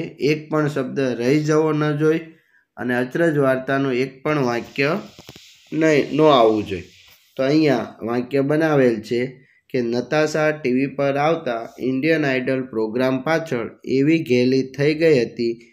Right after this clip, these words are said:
કે તેનું પ્રસારણ શરૂ થાય એટલે તરત જ બધા કામ પડતા મૂકી મુગ્ધ ભાવે ગીતો સાંભળવા બેસી જતી. એવી જ રીતના બીજું, ત્રીજું,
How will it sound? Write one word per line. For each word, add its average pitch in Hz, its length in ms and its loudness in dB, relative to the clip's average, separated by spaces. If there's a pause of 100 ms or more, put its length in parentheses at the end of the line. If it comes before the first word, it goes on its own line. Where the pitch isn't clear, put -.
(320)
કે 131 120 -4
તેનું 131 500 0
પ્રસારણ 135 580 0
શરૂ 123 420 -4
થાય 135 360 0
એટલે 120 340 -4
તરત 120 460 -4
જ 156 180 2
બધા 123 460 0
કામ 131 360 -2
પડતા 117 460 -4
મૂકી 131 540 -2
મુગ્ધ 131 500 0
ભાવે 135 520 0
ગીતો 127 460 -2
સાંભળવા 120 880 -4 (280)
બેસી 110 460 -2
જતી. 147 500 -2 (4000)
એવી 160 220 4
જ 143 60 0
રીતના 131 380 2
બીજું, 143 760 0
ત્રીજું, 139 600 2